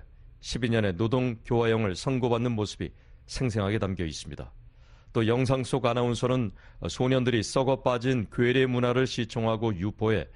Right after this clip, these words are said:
반동사상 문화 배격법에 따라 처벌됐다며 모두 괴뢰 문화 오염자들이라고 비판하고 있습니다. 유엔 아동기금 유니세프는 삼십일일 이 영상에 관한 비오에이의 논평 요청에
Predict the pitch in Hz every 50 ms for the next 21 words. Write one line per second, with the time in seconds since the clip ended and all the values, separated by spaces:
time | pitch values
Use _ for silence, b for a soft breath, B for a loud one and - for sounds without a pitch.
0 | b b b b b b - - 113 120 123 123 131 131 135 127 - - 123 117
1 | - 131 127 107 101 117 120 110 - - 113 113 104 117 110 - - 107 98 107
2 | 101 - 110 107 110 113 113 - - 120 110 98 110 107 98 104 101 98 - -
3 | 98 95 101 104 104 104 B B B B B B B - 107 98 101 95 - -
4 | - 117 120 120 127 123 120 120 120 110 101 104 110 117 120 120 123 117 113 117
5 | 110 104 117 113 113 110 113 107 113 117 113 120 107 - - 104 92 85 80 80
6 | 78 67 - - - 73 - 71 62 - b b b b b b b b b b
7 | b b b b b b - 113 120 139 151 147 143 123 127 139 139 135 127 139
8 | 123 139 113 98 107 120 127 117 - - 113 - - 127 123 120 117 107 - 131
9 | 123 - - 107 117 110 98 85 - - 113 117 113 110 110 117 120 107 - 127
10 | 120 117 113 110 117 107 104 95 92 85 - 123 120 120 113 113 104 101 113 117
11 | 117 113 131 123 117 113 104 98 - 113 110 107 85